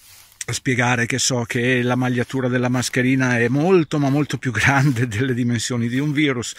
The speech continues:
Possiamo spiegare che un'ottima salute, eh,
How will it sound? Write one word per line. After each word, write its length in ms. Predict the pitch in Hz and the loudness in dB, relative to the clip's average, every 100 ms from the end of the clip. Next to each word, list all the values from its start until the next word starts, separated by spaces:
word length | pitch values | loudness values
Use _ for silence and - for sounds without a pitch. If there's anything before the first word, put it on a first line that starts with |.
| - - - - - - - 175 | -14 -14 -14 -16 -18 -20 -20 -4
Possiamo 480 | 135 - 147 147 | 0 4 4 4
spiegare 560 | 131 - 127 131 135 127 | 2 0 2 4 4 2
che 260 | - 127 127 | 2 2 4
un'ottima 760 | 139 139 165 160 - 160 147 | 6 6 4 2 0 2 2
salute, 680 | - 156 147 151 - 147 123 110 - - - - - - 139 | 2 2 2 2 4 4 4 0 -8 -18 -18 -18 -18 -12 -4
eh, 380 | 120 117 113 | 0 0 -2